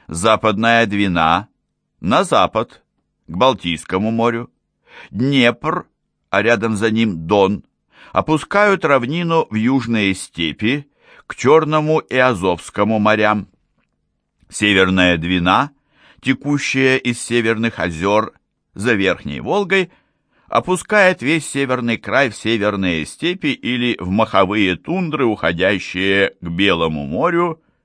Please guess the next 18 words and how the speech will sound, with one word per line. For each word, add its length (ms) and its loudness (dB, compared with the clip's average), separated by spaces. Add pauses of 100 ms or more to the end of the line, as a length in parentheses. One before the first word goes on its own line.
(320)
и 200 -4
Ледовитому 1000 -2
океану. 640 -6 (880)
Равнина 840 0 (420)
сходит 640 -2
от 220 -2
этой 280 -2
высокой 720 -4
средины 880 -4 (380)
во 160 4
все 220 -4
стороны – 640 -4 (400)
незаметными 960 -2
пологими 600 0
скатами, 720 -4 (500)
отчасти 640 0
увалами, 840 0
холмами, 800 0